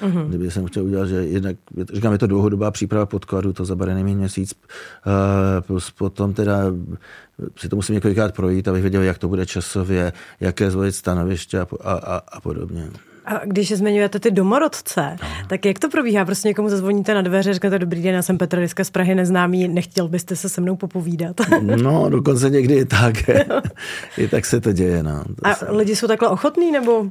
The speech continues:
Speaker 1: <laughs>
Speaker 2: Tak většina, většina lidí je ochotných, ale taky se stává, že, že ne třeba, že
Speaker 1: Aha.
Speaker 2: no, tak je pravda, že jsme, že třeba, mm,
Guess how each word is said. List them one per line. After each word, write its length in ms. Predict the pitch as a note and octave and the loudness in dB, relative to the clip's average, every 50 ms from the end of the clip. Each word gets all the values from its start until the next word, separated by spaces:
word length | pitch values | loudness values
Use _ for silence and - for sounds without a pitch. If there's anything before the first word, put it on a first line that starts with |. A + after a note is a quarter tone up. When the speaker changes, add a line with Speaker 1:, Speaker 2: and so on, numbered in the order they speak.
| G3 - - B3+ | -6 -6 -4 -2
Speaker 1:
<laughs> 240 | B3+ F#3 - - - | -2 -2 -4 -4 -2
Speaker 2:
Tak 220 | - D3 C#3 C3+ | 0 0 0 2
většina, 640 | B2 A#2+ B2 B2 - - D#3+ D3 D3 D3 F#3 G3 - | 2 2 2 2 2 0 0 2 2 0 0 0 0
většina 320 | - A#2 - - C#3 D3 C#3+ | 0 -2 -2 -2 0 0 2
lidí 280 | C#3 C#3+ C#3 D3 C#3 | 2 2 2 2 2
je 120 | B2+ A#2+ G#2+ | 2 2 2
ochotných, 680 | G#2 F#2+ - A2+ G2 - G2 F#2+ F2 F2 F#2 G2+ - - | 2 0 0 -2 -2 0 0 0 2 0 0 -4 -4 -2
ale 240 | - G#2+ A#2 C3+ | 0 0 2 2
taky 280 | C3 C3 G#2 - - C3+ | 0 0 -2 -2 -4 -4
se 140 | - - A2+ | -2 -4 -4
stává, 420 | - - B2 A#2 A2+ A2+ A2 A2 | -4 -2 -2 0 0 2 0 0
že, 280 | A2 A2 A2 A2 G2 F#2+ | 0 0 -2 -2 -2 0
že 120 | G#2 G#2+ | 0 0
ne 200 | G2+ F#2+ F2+ F#2 | 0 0 -2 -4
třeba, 380 | F2 - - D#2 D2+ - D2+ D#2+ | -4 -6 -8 -8 -6 -6 -8 -8
že 120 | E2+ E2 D#2+ D2+ - - - | -8 -8 -10 -10 -12 -8 -6
Speaker 1:
Aha. 280 | A3 G3+ G3+ G3+ G#3+ - _ _ _ _ _ - | -4 -2 -2 -4 -6 -10 _ _ _ _ _ -6
Speaker 2:
no, 300 | F2+ - - F2 F#2 F#2 | -6 -4 -4 -6 -6 -6
tak 240 | F#2+ E2 - - | -6 -8 -6 -6
je 80 | G2 F#2+ | -6 -6
pravda, 320 | - G2 F#2+ F2+ F2+ F#2+ F#2+ | -4 -2 -2 0 0 0 0
že 120 | G2+ F#2 | 0 -2
jsme, 220 | E2+ - G#2 F#2 F2+ F2+ - G2 F#2+ F#2+ - - - - - _ _ - | -2 -4 -4 -4 -4 -4 -6 -8 -10 -10 -12 -16 -20 -20 -20 _ _ -8
že 260 | F#2+ F2 F#2 F#2 F2 | -4 -2 0 -2 -2
třeba, 380 | E2+ - - G2 F2+ F2+ G2 G2 F#2+ F#2 F2+ F2 F2 E2 D#2 D2+ - - - _ - | -2 -4 -4 -4 -2 -2 -2 -2 0 -2 -2 -2 -4 -6 -8 -12 -14 -18 -20 _ -6
mm, 760 | G2 A2 G#2 F#2+ F#2+ F#2 F2+ F2+ F2 E2+ E2+ E2+ E2 D#2 D#2 | -2 0 2 2 2 2 2 2 2 0 0 0 -2 -2 -4